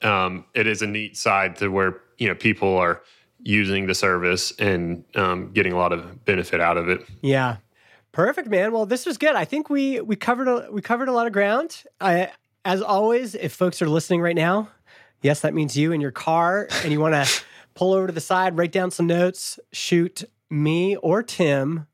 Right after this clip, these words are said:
Speaker 2: a D M, write us an email, whatever.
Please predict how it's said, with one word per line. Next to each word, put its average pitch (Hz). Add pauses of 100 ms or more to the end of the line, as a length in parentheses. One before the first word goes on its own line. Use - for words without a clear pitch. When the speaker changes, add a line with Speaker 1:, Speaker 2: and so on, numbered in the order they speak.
(140)
Speaker 2:
a 139
D 147
M, 151 (520)
write 147
us -
an 156
email, 156
whatever. 151